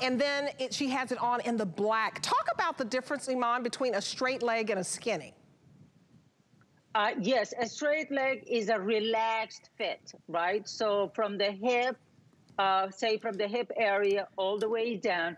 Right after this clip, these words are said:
Speaker 2: is very relaxed. It's, uh, it doesn't get tighter, like a boot cut will be a little bit of a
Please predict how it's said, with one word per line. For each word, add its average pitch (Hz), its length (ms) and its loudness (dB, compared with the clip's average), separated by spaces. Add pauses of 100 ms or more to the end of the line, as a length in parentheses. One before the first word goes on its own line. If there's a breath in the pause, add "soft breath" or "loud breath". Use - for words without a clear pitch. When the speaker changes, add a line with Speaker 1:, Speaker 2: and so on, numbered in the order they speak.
(240)
Speaker 2:
is 175 160 0
very 202 400 2
relaxed. 180 640 -2
It's, 175 320 -4
uh, 190 260 2
it 170 120 -2
doesn't 196 340 2
get 190 240 0
tighter, 190 360 0
like 180 220 -2 (180)
a 190 60 0
boot 196 300 0
cut 190 180 0
will 175 180 0
be 185 140 2
a 175 60 2
little 190 200 2
bit 185 180 -2
of 160 120 -2
a 180 80 -2